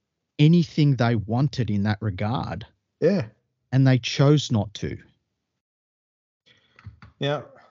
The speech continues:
Speaker 2: the Daily Telegraph went and asked a bishop from Newcastle on his thoughts of professionalism in sport. And I know this seems a bit weird, but this also took place in England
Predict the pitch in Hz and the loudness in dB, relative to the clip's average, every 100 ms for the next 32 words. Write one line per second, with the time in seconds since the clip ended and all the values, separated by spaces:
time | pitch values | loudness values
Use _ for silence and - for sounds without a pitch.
0 | _ _ _ _ - 120 151 190 - 139 | _ _ _ _ -10 -4 -4 -4 -4 -2
1 | 143 131 101 92 - _ 120 127 127 120 | -2 0 -2 -2 -8 _ -4 -4 -4 -4
2 | 107 101 101 - - _ _ 117 107 - | -2 -2 -4 -12 -20 _ _ 0 0 2
3 | 147 131 - - 117 104 104 123 117 90 | 0 0 -4 -2 2 4 4 2 -2 -4
4 | - 95 87 - 104 151 - 101 113 113 | -4 -4 -4 0 4 4 4 0 0 -4
5 | 107 104 92 101 95 92 - 95 - - | -2 -2 -2 -4 -4 -4 -4 -4 -4 -10
6 | - - _ 113 113 143 226 165 - 120 | -20 -20 _ 4 6 6 4 2 0 2
7 | 107 98 101 95 82 80 - _ _ _ | 2 -2 -4 -6 -6 -8 -16 _ _ _
8 | _ _ _ _ _ _ _ - 113 - | _ _ _ _ _ _ _ -4 -4 -6
9 | _ _ - 196 - 170 - 131 - 117 | _ _ 0 0 2 0 2 0 -2 -8
10 | - 113 87 - - _ 117 113 110 135 | -4 -2 -2 -8 -18 _ -2 -2 0 2
11 | 160 107 - | 2 2 -4